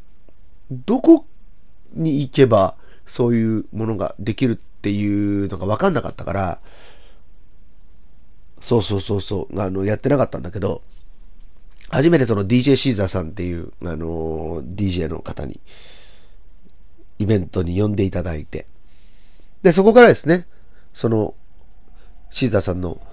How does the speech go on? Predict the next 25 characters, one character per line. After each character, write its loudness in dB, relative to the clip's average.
あ -6
の、 -2
イ 2
ベ 2
ン -2
ト 0
に -2
レ 4
ギ 0
ュ 0
ラ 2
ー -4
で -2
出 -4
さ -4
せ -6
て -2
い -4
た -2
だ 0
い -2
た -2
り -2
と -6
か、 -6